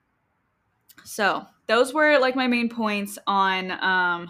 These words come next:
some things I really suggest that you do, um, as you go through self-love and, um, you know, just putting those things into practice. I feel like the more you do it, the more you start to really see the changes inside and mentally.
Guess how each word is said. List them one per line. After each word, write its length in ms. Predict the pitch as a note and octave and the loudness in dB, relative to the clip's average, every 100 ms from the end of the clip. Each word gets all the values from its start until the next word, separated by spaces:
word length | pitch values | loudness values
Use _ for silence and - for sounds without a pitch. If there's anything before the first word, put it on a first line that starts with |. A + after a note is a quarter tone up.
| - | -12
some 220 | - G#3+ | -2 -2
things 240 | G#3 G#3 G#3 | -2 -4 -2
I 80 | |
really 260 | G3+ F#3+ G3 | 0 0 -2
suggest 480 | F#3+ G3 F#3+ F3 - | -6 -6 -4 -6 -4
that 140 | F#3+ | -4
you 100 | G3+ | -4
do, 380 | G3 F#3+ F#3+ F#3+ - _ _ _ _ | -4 -2 -2 -6 -10 _ _ _ _
um, 400 | G3+ G3 F#3+ - - | -2 0 -2 -10 0
as 200 | G#3 G#3 | 0 0
you 60 | A3+ | -2
go 180 | G#3+ G#3 | -2 -2
through 260 | G#3 G3+ | -2 -2
self-love 760 | G3+ G3 F#3+ F#3+ F3+ F3 F3+ F3 | -2 -2 -2 -2 0 2 2 -2
and, 300 | F3 E3+ E3+ | -6 -8 -10
um, 560 | F3+ F3 E3+ F3 E3+ - _ _ _ _ _ - | -8 -8 -8 -10 -16 -20 _ _ _ _ _ -10
you 100 | G3+ | -6
know, 120 | F#3+ | -4
just 240 | F#3+ G3+ | -6 -10
putting 260 | - G#3 G#3 | -6 -4 -2
those 160 | G3+ G3+ | -4 -6
things 180 | G3 | -8
into 140 | G3 G3 | -6 -8
practice. 600 | - F#3 F3+ F#3 F3+ F3+ | 2 2 2 -4 -6 -6
I 80 | F#3 | -8
feel 140 | F#3 | -4
like 140 | F#3+ | -4
the 80 | F#3+ | -6
more 180 | F#3 F#3 | -10 -8
you 120 | F3+ | -8
do 180 | F3 F#3 | -6 -2
it, 160 | F#3 F#3 | -2 -4
the 80 | |
more 440 | F#3 F3+ F3+ F3+ F3+ _ _ _ | -8 -6 -4 -4 -6 _ _ _
you 80 | - | -6
start 240 | G#3+ G3+ G3+ | -2 -2 0
to 80 | |
really 220 | G3 G3 G3 | -2 -2 -2
see 140 | G3 | -4
the 100 | G3 | -6
changes 440 | G3 F3+ F3+ G3 | -6 -8 -6 -4
inside 400 | F#3 F#3 F3 E3+ | -6 -4 -2 0
and 120 | F3+ E3+ | -2 -6
mentally. 500 | F3 A3 C4 E4 | -6 -2 -2 -2